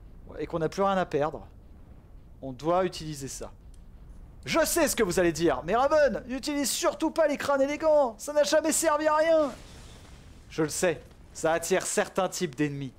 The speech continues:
Mais peut-être, en y croyant assez fort, peut-être que ça peut attirer ces soldats draconiques.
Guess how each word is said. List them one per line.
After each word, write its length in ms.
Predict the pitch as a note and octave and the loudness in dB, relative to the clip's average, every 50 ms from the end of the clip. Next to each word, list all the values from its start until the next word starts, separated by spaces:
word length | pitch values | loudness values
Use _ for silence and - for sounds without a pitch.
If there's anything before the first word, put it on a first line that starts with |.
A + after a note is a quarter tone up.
| - - - - - - - - - - _ _ _ | -20 -20 -20 -20 -20 -20 -20 -20 -20 -20 _ _ _
Mais 120 | B2 C3 C3+ | -8 -8 -2
peut-être, 600 | - F#3 F3+ F#3 G3 E3 B2+ - - - - - - - - - - - - - - - - - - | 0 0 0 2 0 0 0 -2 -8 -16 -20 -20 -20 -20 -20 -20 -20 -20 -20 -20 -20 -20 -20 -12 -8
en 140 | - C#3 | -6 -6
y 60 | E3 D3+ | -6 -6
croyant 380 | - - F3 F3+ F3+ F#3 F3+ | -4 -2 0 0 2 2 2
assez 220 | F3 D#3+ - F3 D#3 | 2 2 0 -2 -4
fort, 400 | - - F3+ D#3 B2+ A#2 - - - - - - - - - | 0 0 2 2 2 0 -4 -10 -16 -20 -20 -20 -20 -18 -8
peut-être 280 | - D#3 - G#3 F#3+ - | -8 -2 0 0 0 0
que 80 | - | -4
ça 160 | F3 - F#3+ F3 | -2 0 0 0
peut 200 | - F3+ F3+ F#3 | 2 2 2 2
attirer 480 | F3+ F3 - - F3+ E3 E3 F3 D#3+ | 2 0 0 2 2 4 4 4 2
ces 160 | D#3 - - | 0 -4 -6
soldats 400 | C3 - - F3 D3+ C#3 D#3 D3 | -6 -2 0 0 0 2 0 0
draconiques. 640 | C#3 C3+ C#3+ C#3+ - D#3 D3 C#3+ - - - - - | 0 -2 -2 0 0 0 -2 -2 -6 -10 -14 -14 -14